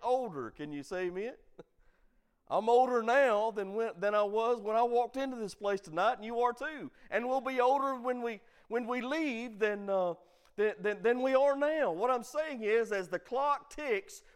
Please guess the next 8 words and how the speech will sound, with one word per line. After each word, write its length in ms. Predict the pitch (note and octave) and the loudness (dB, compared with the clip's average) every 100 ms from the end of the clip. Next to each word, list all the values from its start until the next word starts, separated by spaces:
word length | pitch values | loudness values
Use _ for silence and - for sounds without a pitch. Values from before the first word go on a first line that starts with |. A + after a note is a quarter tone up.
| - | -2
we're 220 | G#3 G3+ | 0 2
all 400 | A3 C#4 C#4+ A3 | 4 6 4 2
getting 380 | C4 C4+ C4 A#3+ | -4 -4 -4 0
older, 440 | B3+ C4 A3 F#3 G3+ | 4 4 4 0 0
and 260 | F#3+ G3+ | -2 -4
because 520 | F3+ - B3+ C#4 C4 | -6 -6 -4 -2 -2
of 140 | A3 E3 | -2 2
that, 280 | F#3 F#3 | 2 2